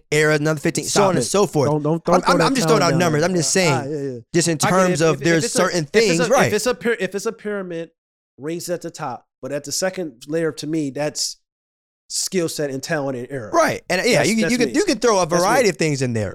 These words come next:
Speaker 1: Yeah,
Speaker 2: That, that,
Speaker 1: matchups,
Speaker 2: that,
Speaker 1: opponents, yeah, it,
Speaker 2: no,
Speaker 1: that
Speaker 2: no,
Speaker 1: part,
Speaker 2: that's,
Speaker 1: cool.
Speaker 2: that,
Speaker 1: You
Speaker 2: that,
Speaker 1: can
Speaker 2: that
Speaker 1: open
Speaker 2: matters to
Speaker 1: up
Speaker 2: me.
Speaker 1: the debate,
Speaker 2: That matters
Speaker 1: resumes,
Speaker 2: to me.
Speaker 1: yeah, for
Speaker 2: That
Speaker 1: sure.
Speaker 2: matters to me.
Speaker 1: And I don't knock that for the record, right? Like, like I said, I, I am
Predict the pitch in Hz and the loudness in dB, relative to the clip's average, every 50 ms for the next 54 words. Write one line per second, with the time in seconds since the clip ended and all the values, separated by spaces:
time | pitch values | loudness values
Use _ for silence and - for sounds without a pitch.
0 | - - 127 120 131 135 143 160 185 151 165 180 185 208 185 - 139 - - 165 | -8 -6 -6 -4 -2 -2 0 0 0 0 0 0 0 0 0 -2 -2 0 0 2
1 | 170 180 180 196 190 - 349 - - 143 160 170 - 127 123 185 208 269 214 - | 2 2 2 0 0 0 0 2 2 2 2 0 -2 -2 0 0 2 2 0 -2
2 | - - - 190 170 156 143 143 - - - - 226 208 - 147 156 151 - - | -4 0 2 2 2 2 0 -4 -8 -6 0 2 4 4 4 2 -2 -4 -6 -12
3 | - - - - - - 214 - 151 156 156 156 147 147 - 123 117 110 139 131 | -20 -6 0 2 4 4 6 6 6 6 6 4 4 4 2 2 0 0 -2 -4
4 | 131 - 170 156 117 - - _ _ - 139 165 180 190 202 175 175 185 196 202 | -4 0 0 0 0 -2 -6 _ _ 0 2 2 4 4 4 4 4 4 4 4
5 | - - 415 - 131 - - - - - - 294 - - - - 165 156 151 - | 4 2 2 2 2 0 -2 -6 -8 -10 -12 -12 -8 -4 0 2 2 2 2 0
6 | 160 156 147 127 110 - - 226 226 208 - - _ _ _ _ - 190 269 269 | 0 0 0 -2 -2 -2 0 0 0 0 -2 -8 _ _ _ _ 0 2 4 4
7 | 226 202 190 208 208 196 - - 139 104 - - _ _ _ _ - - 180 170 | 2 2 2 0 0 0 0 -2 -4 -4 -4 -6 _ _ _ _ -2 0 2 2
8 | 156 170 151 - 123 127 135 139 151 151 170 185 185 160 - - 123 139 165 170 | 4 2 2 2 2 2 2 2 2 2 2 2 2 2 0 0 0 0 0 0
9 | - 165 175 170 165 151 135 | 2 2 2 2 2 0 -2